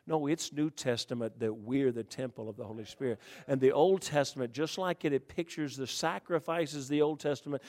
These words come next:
pictures the sacrifices of Jesus Christ. The temple in the Old Testament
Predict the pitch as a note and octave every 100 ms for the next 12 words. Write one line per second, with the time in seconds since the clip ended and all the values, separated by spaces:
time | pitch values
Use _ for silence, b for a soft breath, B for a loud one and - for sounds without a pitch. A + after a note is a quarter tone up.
0 | B - D#3 D3 B2 B2+ - E3 E3 -
1 | D3+ - D3 C#3 C3 A#2+ A#2+ C#3+ C3+ A#2+
2 | D#3 D3 C#3 C#3+ - - F#3+ F#3 E3+ C#3+
3 | C3+ C#3+ D3 F3 - D#3+ C#3+ - C#3+